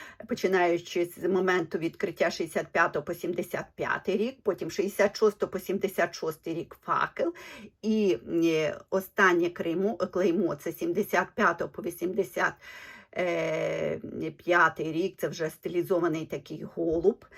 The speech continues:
І бачимо, ось вони зображені, вже більш чіткіші ці клейма.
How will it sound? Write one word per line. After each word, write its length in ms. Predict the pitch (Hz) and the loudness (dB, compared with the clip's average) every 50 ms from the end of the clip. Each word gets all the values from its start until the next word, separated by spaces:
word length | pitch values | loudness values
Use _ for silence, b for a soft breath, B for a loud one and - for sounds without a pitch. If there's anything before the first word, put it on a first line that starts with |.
| B B B B B B B B B B B _ _ _ _ _ _ _ _ _ _ _ _ _ _ | B B B B B B B B B B B _ _ _ _ _ _ _ _ _ _ _ _ _ _
І 280 | - 247 240 233 220 208 B B B B B B B B B B B B B B B _ _ _ _ _ _ _ _ _ _ - | 0 4 6 6 6 6 B B B B B B B B B B B B B B B _ _ _ _ _ _ _ _ _ _ -4
бачимо, 360 | 185 156 143 - - - - - | -2 -2 -2 -4 -8 -14 -10 -8
ось 260 | - 165 143 - - | -8 -8 -8 -8 -10
вони 300 | 151 151 151 - - - _ _ _ _ _ _ _ _ _ _ _ _ _ _ _ _ _ _ _ _ _ _ _ _ _ _ _ _ _ _ _ _ _ - | -8 -8 -8 -8 -10 -12 _ _ _ _ _ _ _ _ _ _ _ _ _ _ _ _ _ _ _ _ _ _ _ _ _ _ _ _ _ _ _ _ _ -10
зображені, 880 | 185 165 190 160 143 - - - - - - - - 156 147 175 175 - - | -4 -2 -2 -2 -2 -4 -6 -6 -6 -8 -8 -8 -8 -8 -8 -8 -10 -12 -12
вже 140 | - 170 | -12 -12
більш 400 | 160 151 - 165 196 - - - | -12 -10 -10 -12 -12 -12 -18 -14
чіткіші 800 | - - 165 151 - - _ - - - - - - - - 165 | -10 -10 -10 -10 -10 -18 _ -14 -12 -10 -10 -10 -10 -10 -12 -10
ці 180 | - - 196 196 | -8 -6 -8 -4
клейма. 500 | - - 202 208 214 208 247 269 302 | -2 0 0 2 2 0 -2 -4 -6